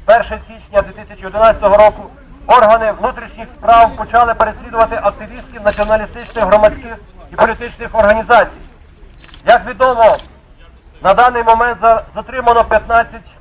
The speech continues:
членів Всеукраїнського об'єднання "Тризуб" імені Степана Бандери. Адвокати деяких затриманих повідомляють про катування своїх підзахисних і вибивання з них потрібної слідству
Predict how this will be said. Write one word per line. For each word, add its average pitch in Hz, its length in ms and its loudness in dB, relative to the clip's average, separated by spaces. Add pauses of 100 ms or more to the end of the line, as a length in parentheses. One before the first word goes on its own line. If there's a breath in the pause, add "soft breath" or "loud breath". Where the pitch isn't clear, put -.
(220)
членів 226 400 0 (720)
Всеукраїнського 233 640 -2
об'єднання 214 460 -2
"Тризуб" 226 460 -6 (340)
імені 226 280 -6
Степана 226 420 2
Бандери. 214 560 2 (560)
Адвокати 226 640 0
деяких 233 600 -4
затриманих 226 540 0
повідомляють 220 600 0 (540)
про 226 220 4
катування 233 600 0
своїх 220 340 -18
підзахисних 226 800 -6 (500)
і 220 140 -8 (480)
вибивання 226 580 2
з - 80 -18
них 240 200 -12 (680)
потрібної 233 560 -2
слідству 220 680 0